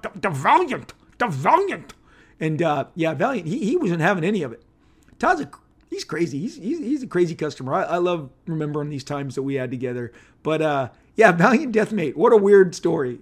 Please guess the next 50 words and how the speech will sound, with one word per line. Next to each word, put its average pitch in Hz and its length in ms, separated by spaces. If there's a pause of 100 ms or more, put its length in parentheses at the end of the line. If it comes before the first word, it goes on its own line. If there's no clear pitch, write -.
Uh, 160 260
one 202 460 (100)
team 196 200
up, 175 180
one 175 200
call 175 220
to 156 60
Steve 160 200
Mazzarski 143 500
became 143 320
this 127 280 (1000)
giant 180 400
group 143 240
effort. 143 420 (400)
I 196 120
look 220 180
back 180 220
at 147 80
those 139 160
pages 127 560
when 135 200
I, 165 360
I 165 180
grabbed 147 640
my 127 200
Deathmate 131 480
Red 127 200
the 123 140
other 117 160
day, 113 300 (300)
and 143 120
I 156 60
think 190 180
I 175 60
did 160 120
the 139 60
first 151 240
twenty-two 147 380
pages 123 440
with 113 120
the 135 80
futuristic - 680 (320)
Youngblood, 135 320
which 127 200
had 127 300 (360)
Bloodshot 143 560
in 143 140
it, 143 180
and 151 100
ar-, 170 280